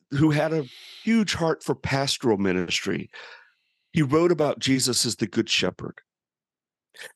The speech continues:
Then there was an older, middle-aged, second career kind of guy in this, in the class, a career military man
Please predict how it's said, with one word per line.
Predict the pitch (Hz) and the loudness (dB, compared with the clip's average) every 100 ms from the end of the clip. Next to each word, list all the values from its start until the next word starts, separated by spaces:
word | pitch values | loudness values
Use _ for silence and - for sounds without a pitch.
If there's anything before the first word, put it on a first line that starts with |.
| - | -2
Then | 147 165 | 2 2
there | 147 | 2
was | 120 | 2
an | 127 | 0
older, | 78 135 156 147 117 | 2 2 4 0 2
middle-aged, | 127 156 156 117 127 123 117 - | 2 2 2 0 0 0 -2 -2
second | - 147 - 156 - | -2 -2 -2 -6 -4
career | 131 117 131 147 | -2 2 2 2
kind | - 147 147 | 0 0 0
of | 143 | 2
guy | 147 151 | 0 2
in | 156 151 | 2 2
this, | 143 - | 2 2
in | 143 | 0
the | 143 | 0
class, | 156 151 160 160 - - - - | 0 -2 -2 -6 -10 -16 -8 -2
a | 123 | 0
career | - 120 107 135 147 | 0 -2 2 4 4
military | 131 151 165 - 101 92 | 4 4 2 2 -2 0
man | 90 73 73 110 | -2 -4 -10 -14